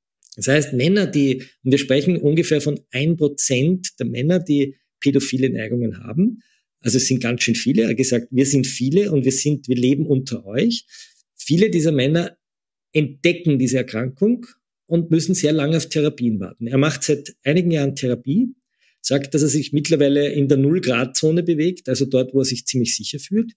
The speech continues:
und er lernt eine Art Verhaltenstherapie. Das heißt, er fährt in der Früh vor acht nicht mit der Straßenbahn, weil er keine jungen Mädchen sehen will. Er geht in kein frei-, in kein Schwimmbad und legt sich dort in die Nähe von Kindern. Oder er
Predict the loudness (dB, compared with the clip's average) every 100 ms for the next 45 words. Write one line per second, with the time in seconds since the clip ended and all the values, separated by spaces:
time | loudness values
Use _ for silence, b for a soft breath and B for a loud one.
0 | B B B _ -2 -2 -6 -4 0 2
1 | 2 0 0 -2 -2 0 0 0 -2 -4
2 | -8 -14 _ _ _ _ -4 0 2 0
3 | -4 -8 -4 -2 -2 -6 _ _ -8 -2
4 | 0 2 2 2 2 2 2 0 -4 -6
5 | -2 -2 -4 -4 0 0 0 -4 -2 -2
6 | -2 -2 -2 -4 -6 -6 -4 -2 -2 -4
7 | -2 0 0 -4 _ _ _ 0 2 4
8 | 2 0 -2 -4 -4 -8 -12 -20 b b
9 | -10 0 2 2 0 -2 0 0 2 0
10 | -2 -6 -6 -4 -2 -2 -2 0 0 0
11 | 2 2 2 0 0 0 2 2 0 -4
12 | -6 -4 -2 0 2 2 2 0 -4 -2
13 | 2 2 2 -2 -8 _ _ _ -8 -2
14 | -2 0 0 2 0